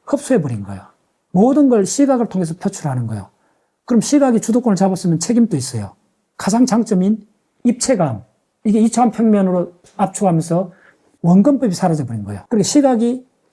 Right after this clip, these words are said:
이 차원 평면으로 전락해버린 거예요. 이 차원으로 바뀐 이 시각이 결국은 정서를 이 차원 평면으로 바꿔버린 거예요. 시각의 깊이가 사라지고 정서의 깊이가 사라져버린 거예요. 그래서 지금은 시각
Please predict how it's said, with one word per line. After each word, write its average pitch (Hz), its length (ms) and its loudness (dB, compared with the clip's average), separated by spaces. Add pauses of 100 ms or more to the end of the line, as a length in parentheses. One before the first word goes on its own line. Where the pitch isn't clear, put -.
이 226 120 4
차원 226 220 2
평면으로 233 640 2 (340)
전락해버린 147 680 -2
거예요. 92 160 -12 (720)
이 240 120 4
차원으로 240 460 4
바뀐 220 320 0
이 214 60 2
시각이 190 800 2 (680)
결국은 240 500 2 (560)
정서를 240 720 2
이 208 140 4
차원 196 240 0
평면으로 160 360 0
바꿔버린 110 480 -8
거예요. 92 160 -18 (460)
시각의 262 520 2
깊이가 214 340 0
사라지고 160 640 0
정서의 175 420 2
깊이가 196 300 -4
사라져버린 120 460 -8
거예요. - 200 -20 (420)
그래서 190 180 -2
지금은 180 380 0
시각 214 600 0